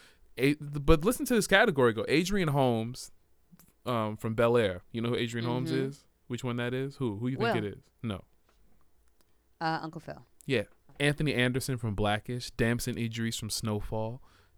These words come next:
Speaker 1: Denzel from The Tragedy of Macbeth, Forrest Whitaker for Respect, and God, and Godfather of Harlem. They be nominating <laughs> people twice.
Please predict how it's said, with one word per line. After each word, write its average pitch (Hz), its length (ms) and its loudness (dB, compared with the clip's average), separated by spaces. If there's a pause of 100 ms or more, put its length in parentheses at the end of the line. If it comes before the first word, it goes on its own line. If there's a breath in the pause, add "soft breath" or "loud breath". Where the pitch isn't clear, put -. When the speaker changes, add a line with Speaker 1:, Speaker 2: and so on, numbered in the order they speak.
Speaker 1:
Denzel 135 580 4
from 139 160 -6
The 117 60 -4
Tragedy 127 500 0
of 120 80 -4
Macbeth, 120 480 -4
Forrest 127 460 0
Whitaker 123 440 -2
for - 160 -8
Respect, - 580 -8 (340 soft breath)
and 101 160 -8
God, 113 260 2 (120)
and 135 320 2
Godfather 104 540 -4
of 95 100 -8
Harlem. 104 240 -6
They 127 100 -2
be 160 100 -4
nominating 123 420 4
<laughs> - 20 4
people - 160 6
twice. 127 500 -2